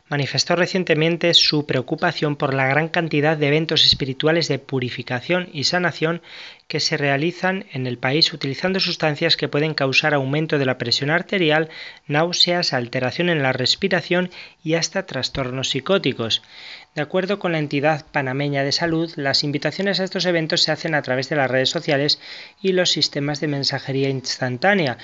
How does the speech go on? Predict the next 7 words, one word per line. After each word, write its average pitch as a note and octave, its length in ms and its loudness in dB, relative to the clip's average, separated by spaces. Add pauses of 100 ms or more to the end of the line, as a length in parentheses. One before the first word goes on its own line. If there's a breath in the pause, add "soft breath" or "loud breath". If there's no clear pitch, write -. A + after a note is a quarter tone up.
(280 loud breath)
lo F#3 120 0
que G3 100 0
dificulta F3 600 0
su D#3+ 200 2
localización C3+ 680 -2
y D3 60 0
vigilancia, C#3+ 680 0